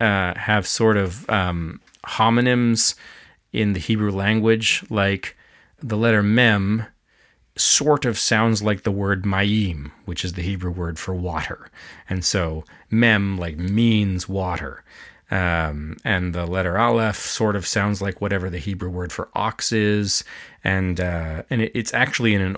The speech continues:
older language that I can't remember the name of right now, where these, uh,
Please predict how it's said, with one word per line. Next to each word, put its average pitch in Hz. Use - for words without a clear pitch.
older 131
language 90
that 92
I 90
can't 107
remember 95
the 87
name 98
of 90
right 90
now, 90
where 90
these, 87
uh, 76